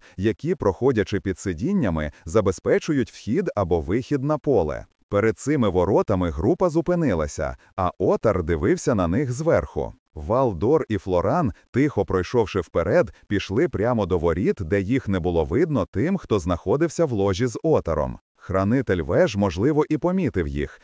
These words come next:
але він був настільки зайнятий формальністю представлення переможного вождя Джедаку, що не звернув на них уваги.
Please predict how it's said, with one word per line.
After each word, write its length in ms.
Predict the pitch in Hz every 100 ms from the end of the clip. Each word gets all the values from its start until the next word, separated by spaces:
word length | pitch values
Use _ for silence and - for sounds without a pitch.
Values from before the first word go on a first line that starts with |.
| -
але 340 | 101 95 170
він 220 | 131 156 135
був 200 | 147 123
настільки 600 | 123 - 147 160 117 95
зайнятий 520 | 85 135 113 95 95
формальністю 800 | - 90 87 165 165 104 - 92
представлення 680 | 92 92 - 131 104 98 92
переможного 720 | 98 92 104 131 92 87 87
вождя 400 | 92 78 110 90
Джедаку, 640 | 82 73 120 190 101 78 -
що 220 | - -
не 120 | 127 107
звернув 500 | 87 87 90 160 170
на 120 | 156
них 240 | 117 127 -
уваги. 580 | 156 165 98 71 62